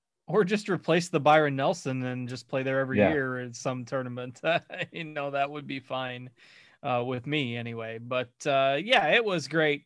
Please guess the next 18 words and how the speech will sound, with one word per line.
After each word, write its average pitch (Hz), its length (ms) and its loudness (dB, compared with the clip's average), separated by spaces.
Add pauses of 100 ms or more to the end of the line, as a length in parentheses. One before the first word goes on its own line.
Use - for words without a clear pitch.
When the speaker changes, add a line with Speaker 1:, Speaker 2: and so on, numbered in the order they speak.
(120)
Speaker 1:
Uh, 127 40 -8
obviously 131 800 -2
for 123 220 -8
Phil 135 240 -2
to 127 60 -6
do 131 120 -6
that 127 240 0
after 123 380 -6
not 123 260 -10
posting, 123 720 -10
like, 120 240 -12
a 120 80 -12
top 120 260 -8
twenty 123 300 -12
finish 127 340 -12
all 123 160 -6
year 127 300 -10
was, 120 340 -14